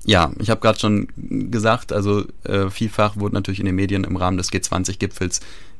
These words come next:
über Gewalt berichtet. Ähm, wie hast du das erlebt? Hast du Gewalt, äh, von Demonstranten gegen Polizei oder halt auch umgekehrt mitbekommen?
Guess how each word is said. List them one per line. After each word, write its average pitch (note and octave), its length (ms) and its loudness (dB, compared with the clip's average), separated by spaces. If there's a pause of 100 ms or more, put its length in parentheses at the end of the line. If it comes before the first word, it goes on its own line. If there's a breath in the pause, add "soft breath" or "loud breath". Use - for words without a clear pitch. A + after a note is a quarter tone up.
(200)
über G#2 220 4
Gewalt F#2 380 2
berichtet. F2 560 -2 (360)
Ähm, F2 420 0 (360)
wie G#2+ 260 0
hast G#2+ 160 2
du A#2 60 -2
das G2 240 4
erlebt? F2+ 400 0
Hast A2 160 -2
du A2 60 -4
Gewalt, G2 400 4 (800 loud breath)
äh, F#2 280 0
von F#2+ 240 2
Demonstranten F#2 640 2
gegen F2+ 180 2
Polizei F2+ 480 2
oder F#2 160 2
halt F2+ 140 -2
auch F2 120 -6
umgekehrt F#2 520 -4
mitbekommen? A#2+ 580 -2